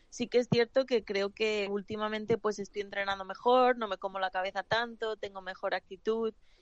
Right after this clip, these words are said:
y todo eso ayuda, ¿no? Ayuda mucho a que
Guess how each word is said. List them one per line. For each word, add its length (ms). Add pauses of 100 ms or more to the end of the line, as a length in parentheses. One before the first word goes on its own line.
y 300
todo 280
eso 180
ayuda, 380
¿no? 220
Ayuda 340
mucho 340
a 100
que 760